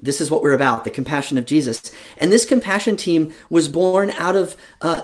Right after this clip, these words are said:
some, some pretty, some pretty, uh, difficult and desperate circumstances.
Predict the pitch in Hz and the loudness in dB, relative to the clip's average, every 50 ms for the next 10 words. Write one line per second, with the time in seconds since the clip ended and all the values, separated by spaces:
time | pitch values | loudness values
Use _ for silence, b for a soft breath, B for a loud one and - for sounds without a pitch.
0 | - - - - - 196 190 180 - - - - 196 165 - 226 226 240 247 247 | -12 -10 -6 -2 -2 0 0 -2 -2 -2 -2 -2 -2 -2 2 4 4 6 6 4
1 | 233 220 208 - - - - - 220 190 - 240 302 339 320 285 - - - - | 4 2 0 -4 -8 -10 -6 -6 -6 -4 0 2 2 4 2 2 0 -4 -6 -6
2 | - _ - - 165 160 - - - 165 165 165 156 160 226 226 311 277 - 269 | -10 _ -16 -16 -16 -16 -18 -10 -6 -6 -4 -4 -2 0 0 0 0 0 2 4
3 | 247 247 240 220 196 170 165 196 196 - - - - - 185 202 208 240 202 - | 4 4 2 0 0 0 0 -2 -2 -2 -4 -4 -4 -2 -2 0 0 0 -2 -2
4 | - 151 135 120 - - 95 - - - - | -4 -4 -4 -4 -8 -10 -14 -14 -16 -18 -20